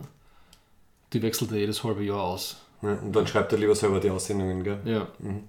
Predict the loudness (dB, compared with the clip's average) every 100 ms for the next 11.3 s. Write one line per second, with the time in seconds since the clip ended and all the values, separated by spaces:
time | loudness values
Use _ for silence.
0 | -4 0 6 4 4 2 4 2 2 0
1 | 0 -2 -2 -2 0 0 -2 -2 -2 -4
2 | -6 -2 2 6 8 10 8 8 8 6
3 | 0 -2 -2 -4 -2 -6 -6 -10 0 2
4 | 4 2 0 -2 -4 -4 -4 -2 -2 -4
5 | -4 0 2 2 2 2 2 0 0 -2
6 | -2 -2 -2 -2 -2 -4 -4 -6 -8 -14
7 | -18 -20 -20 -20 _ _ -16 -12 -8 -6
8 | -6 -4 -4 -6 -14 -20 -14 -14 -16 -20
9 | -20 _ _ -2 0 0 4 4 10 10
10 | 10 2 -10 -20 _ _ -4 0 0 0
11 | -4 -2